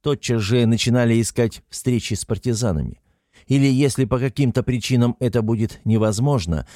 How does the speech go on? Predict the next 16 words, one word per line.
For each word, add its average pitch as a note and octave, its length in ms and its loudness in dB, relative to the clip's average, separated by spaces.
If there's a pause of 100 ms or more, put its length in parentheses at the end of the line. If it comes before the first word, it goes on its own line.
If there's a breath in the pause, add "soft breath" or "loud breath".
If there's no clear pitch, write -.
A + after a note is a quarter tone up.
(140 loud breath)
сами B2 400 0
становились F#2+ 600 -2
партизанами. E2+ 760 0 (560)
Это A2 300 -2
что A2 200 -2
касается A2 600 0
именно G2 560 0
карателей. F2 680 -4 (500)
А B2 160 -2
вот C3 180 2
диверсанты, C3 720 0
которые F2 420 0
окажутся F2+ 520 -2
в F2 140 0
нашем F2 400 0
тылу, G2 380 0